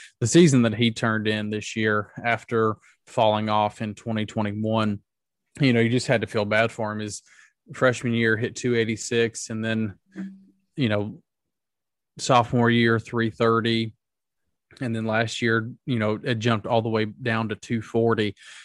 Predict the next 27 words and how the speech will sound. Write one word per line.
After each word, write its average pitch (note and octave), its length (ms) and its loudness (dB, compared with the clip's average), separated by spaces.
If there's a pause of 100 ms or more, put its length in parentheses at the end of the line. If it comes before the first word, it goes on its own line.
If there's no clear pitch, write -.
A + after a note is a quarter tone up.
(120)
and C3 100 0
just B2 180 2
seemed C3 180 2
like A#2+ 140 4
he A#2+ 240 -6
could B2+ 340 0
not A2+ 520 -2
get A#2 220 -2
anything A#2 540 -2
going, A2 540 0 (120)
struggled. A#2 600 0 (640)
As B2 160 -2
the A#2+ 60 0
season A#2+ 340 0
went A2+ 100 -2
on, A2+ 240 2
it G#2 80 -6
just A#2 240 -8
seems A2 220 -6
like G#2 200 0 (320)
the A#2+ 120 0
struggles A2 420 2
just A2+ 220 0
mounted A2 500 2
for G#2+ 300 -2
Cam. A2 480 -2
But, G#2+ 180 0